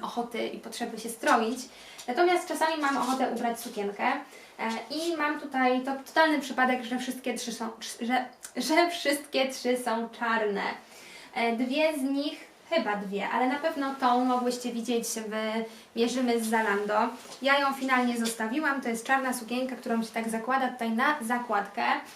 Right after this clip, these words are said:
Ona ma, to też jest bawełna, ale w tej bawełnie nie ma żadnej domieszki, niczego elastycznego. W związku z tym, jak możecie zobaczyć, ten materiał się nie rozciąga, on jest dosyć sztywny.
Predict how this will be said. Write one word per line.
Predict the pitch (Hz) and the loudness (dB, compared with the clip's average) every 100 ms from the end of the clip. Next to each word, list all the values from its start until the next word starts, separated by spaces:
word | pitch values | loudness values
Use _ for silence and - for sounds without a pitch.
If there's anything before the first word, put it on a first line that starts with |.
| - - - | -18 -18 0
Ona | - 349 339 | 4 6 6
ma, | 294 285 285 277 | 4 4 4 2
to | 285 | 0
też | 320 | 0
jest | 330 269 | 0 4
bawełna, | 226 254 233 233 240 | 4 6 4 4 2
ale | 247 | 0
w | 240 | 0
tej | 311 | -2
bawełnie | 285 262 262 269 262 | 4 4 4 0 -2
nie | 269 | -2
ma | 269 262 | -2 -2
żadnej | 254 254 254 | 0 0 0
domieszki, | 226 226 247 - | 0 0 -2 -4
niczego | 233 233 233 | -4 -2 -4
elastycznego. | 233 226 - 233 - 208 202 220 247 - - - | -2 -2 -4 -8 -6 -6 -2 -2 -2 -8 -18 -20
W | - | -4
związku | 269 294 285 | -2 -2 -4
z | - | -6
tym, | 220 214 | -4 0
jak | 233 226 | 0 0
możecie | 226 240 - | 0 0 0
zobaczyć, | 240 226 196 240 | 0 2 0 -2
ten | 233 | 0
materiał | 226 220 247 247 233 | 0 2 2 2 0
się | 233 220 226 - - - | 2 4 2 -2 -16 0
nie | 226 | 4
rozciąga, | 226 226 196 196 208 | 4 4 0 0 0
on | 208 | 2
jest | 226 | 2
dosyć | 226 220 - | 0 -2 -6
sztywny. | - - 254 196 | -6 0 2 2